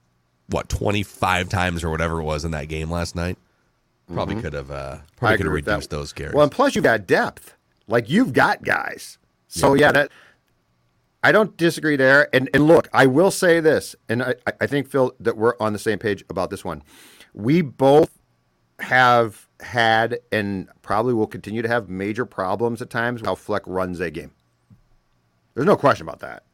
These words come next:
Speaker 1: I just want them to not
Speaker 2: He's not a
Speaker 1: fall
Speaker 2: great
Speaker 1: into the
Speaker 2: game
Speaker 1: trap
Speaker 2: coach.
Speaker 1: of run, run, run. They have such a ridiculously skewed run-pass ratio, and you've got a fifth-year quarterback, a, s-, a sixth-year quarterback, fifth-year starting quarterback in Tanner Morgan.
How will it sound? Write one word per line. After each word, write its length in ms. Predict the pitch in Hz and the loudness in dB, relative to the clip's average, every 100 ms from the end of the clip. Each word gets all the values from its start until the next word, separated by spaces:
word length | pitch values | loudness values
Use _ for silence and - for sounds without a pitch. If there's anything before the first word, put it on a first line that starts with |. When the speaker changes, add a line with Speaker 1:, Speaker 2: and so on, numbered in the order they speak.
| _ | _
Speaker 1:
I 140 | - 127 | -2 -2
just 240 | 139 - | -2 -4
want 220 | 92 90 | -4 -2
them 240 | 92 85 82 | -4 -4 -6
to 500 | - 85 73 71 69 | -6 -6 -6 -8 -10
not 220 | 87 90 107 | -6 -4 2
Speaker 2:
He's 80 | |
not 80 | 135 | 4
a 40 | 123 | 4
Speaker 1:
fall 60 | |
Speaker 2:
great 80 | 95 | 2
Speaker 1:
into 120 | 85 | -4
the 60 | 78 | -8
Speaker 2:
game 60 | |
Speaker 1:
trap 320 | - 92 80 76 | -6 -4 -4 -4
Speaker 2:
coach. 300 | 82 78 76 | -6 -6 -10
Speaker 1:
of 60 | - | -10
run, 460 | 80 85 85 87 85 | -4 -2 -2 -4 -6
run, 480 | 87 85 82 82 - | -4 -4 -4 -6 -8
run. 400 | 85 82 80 82 | -6 -6 -6 -4
They 100 | 90 | -4
have 180 | 98 87 | -4 -4
such 240 | - 98 | -6 -4
a 80 | 98 | -6
ridiculously 1000 | 80 85 80 80 98 - 101 98 - 92 | -4 -6 -8 -6 -6 -4 -4 -4 -4 -6
skewed 420 | - - 87 85 | -8 -8 -4 -4
run-pass 540 | 76 78 78 90 80 - | -4 -6 -4 -4 -6 -6
ratio, 480 | 73 78 98 104 98 | -10 -6 -4 -4 -4
and 100 | 98 | -8
you've 120 | 95 | -6
got 160 | 110 | -6
a 20 | 113 | -6
fifth-year 800 | - - 139 - - 104 104 | -8 -8 -8 -10 -6 -4 -4
quarterback, 640 | 101 - 95 78 71 71 - | -6 -6 -6 -6 -8 -10 -10
a, 60 | 87 | -10
s-, 140 | - - | -8 -8
a 40 | |
sixth-year 540 | 98 - 190 - 127 98 | -8 -4 -6 -4 -4 -4
quarterback, 420 | - 92 85 - | -4 -2 -4 -6
fifth-year 380 | - 127 120 110 | -8 -6 -6 -6
starting 340 | - 95 90 | -4 -4 -4
quarterback 440 | - 78 73 69 - | -6 -8 -8 -10 -12
in 40 | |
Tanner 200 | - 67 | -12 -12
Morgan. 200 | 65 | -14